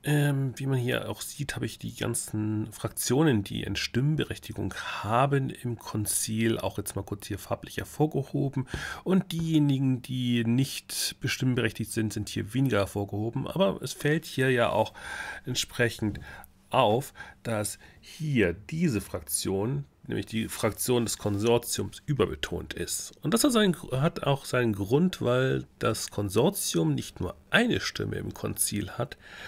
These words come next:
sondern insgesamt vier. Nämlich die Fraktion versteht sich als vier Fraktionen. Einerseits das Konsortium als solches, das Bulletin, was dem Konsortium zugeordnet ist, das Institut,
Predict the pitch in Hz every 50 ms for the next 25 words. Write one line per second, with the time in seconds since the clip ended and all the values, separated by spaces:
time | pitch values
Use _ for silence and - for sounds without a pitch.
0 | - - - - - 135 147 147 147 - - - 156 165 147 - - - 135 113
1 | - 113 110 110 - - - - - - - - - - - - 131 117 92 -
2 | - - - - - - _ _ - - - - _ _ _ - - - - -
3 | - - - - - - - - - - - - - - 123 123 127 127 120 -
4 | - - - - - - - - 147 143 - - - 156 165 185 175 - - -
5 | - 147 - - - 135 - - - 135 127 - - - - 120 113 - - -
6 | - - - - 135 135 135 127 120 104 - - 104 101 - - - - - 98
7 | 90 82 78 - - - - - - 127 120 113 107 98 - 98 - - - -
8 | - - - - - 92 - - 85 - - - - - - - - - - -
9 | 92 87 - - - - 165 208 214 - - - - - - 101 - - - -
10 | 113 107 104 113 160 170 127 90 - - - 98 127 185 233 170 - 95 92 -
11 | - - 101 95 - 98 - - 95 92 - 95 87 - - 147 - 107 - 90
12 | - - - - - - 147 - - - - - - - - 120 110 - - 117
13 | 107 - 90 - - - 165 - -